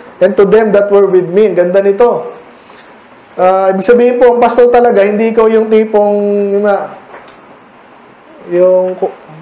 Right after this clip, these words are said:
susu-, ano, tawag doon? Ha? Pipigain mo yung member na magbigay, di ba? So again, tinuturo din natin na magbigay kayo. Di pa nga natin halos tinuturo dito kasi tansyado ko naman kayo eh.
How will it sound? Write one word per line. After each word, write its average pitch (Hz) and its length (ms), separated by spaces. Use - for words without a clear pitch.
susu-, 175 440
ano, 135 160
tawag 156 360
doon? 175 160
Ha? 151 160
Pipigain 196 600
mo 202 120
yung 202 120
member 196 360
na 190 120
magbigay, 180 680
di 151 120
ba? 170 460
So 196 80
again, 285 160
tinuturo 277 560
din 254 160
natin 247 240
na 247 80
magbigay 220 400
kayo. 247 80
Di 202 160
pa 180 80
nga 175 160
natin 180 160
halos 180 160
tinuturo 180 480
dito 175 240
kasi 151 320
tansyado 156 560
ko 160 80
naman 160 240
kayo 156 320
eh. - 80